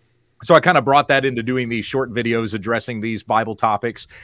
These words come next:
There were a couple of other ideas that we bounced around before we settled on when we understand the text.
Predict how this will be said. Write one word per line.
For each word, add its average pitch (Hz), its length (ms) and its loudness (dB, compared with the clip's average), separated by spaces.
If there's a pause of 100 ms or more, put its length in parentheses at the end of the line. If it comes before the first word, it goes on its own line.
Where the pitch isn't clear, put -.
(220)
There 208 120 8
were 196 140 6
a 151 60 4
couple 170 360 0
of 156 100 0
other 156 280 6
ideas 139 580 0
that 127 120 -2
we 120 120 -6
bounced 117 380 -4
around 113 420 -2
before 117 260 -2
we 110 120 -6
settled 120 400 -2
on 110 360 -2 (360)
when 120 140 -4
we 123 120 -2
understand 120 400 -4
the 98 40 -6
text. 113 420 -6